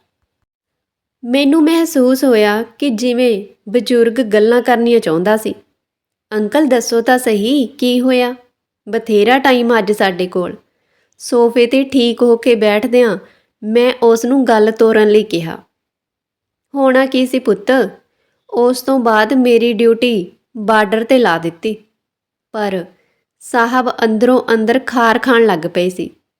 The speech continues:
ਉੱਥੇ ਮੇਰਾ ਹਮਖਿਆਲੇ ਇੱਕ ਪਾਕਿਸਤਾਨੀ ਸਿਪਾਹੀ ਰਸੀਦ ਬੇਲੀ ਬਣ ਗਿਆ।" ਬਜ਼ੁਰਗ ਨੇ ਲੰਮਾ ਸਾਹ ਲਿਆ।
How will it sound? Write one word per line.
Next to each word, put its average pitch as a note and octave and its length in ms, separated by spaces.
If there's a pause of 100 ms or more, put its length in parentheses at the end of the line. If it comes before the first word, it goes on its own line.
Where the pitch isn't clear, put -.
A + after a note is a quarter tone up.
(600)
ਉੱਥੇ A#3 440
ਮੇਰਾ A#3+ 320
ਹਮਖਿਆਲੇ A3 720
ਇੱਕ C4 260
ਪਾਕਿਸਤਾਨੀ A3 840
ਸਿਪਾਹੀ G3 540 (580)
ਰਸੀਦ A3+ 560
ਬੇਲੀ A#3 380
ਬਣ F#3 220
ਗਿਆ।" F3 280 (920)
ਬਜ਼ੁਰਗ A3 460
ਨੇ A#3 180
ਲੰਮਾ C4+ 440
ਸਾਹ G#3 280
ਲਿਆ। F3+ 260